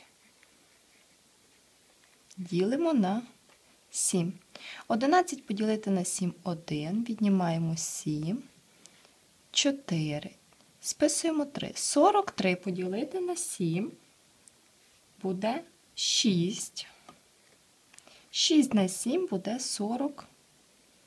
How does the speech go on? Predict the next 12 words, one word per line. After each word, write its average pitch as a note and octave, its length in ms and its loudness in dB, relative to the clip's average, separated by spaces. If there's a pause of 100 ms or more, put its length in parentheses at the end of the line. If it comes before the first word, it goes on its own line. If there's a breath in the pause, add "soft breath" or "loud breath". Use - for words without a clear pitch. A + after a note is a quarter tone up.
(480)
два. D#3+ 380 -4 (320)
Віднімаємо F3+ 880 -2 (120)
один. - 400 -10
Остача B3 560 -2
один, F3+ 440 -2
неповна F#3+ 460 0
частка A#3 440 -4
шістнадцять. F3 840 -8 (800 loud breath)
Шістнадцять G3+ 1000 2
цілих D4+ 540 0
одна F#3 560 0 (1300)
сьома. C4 680 2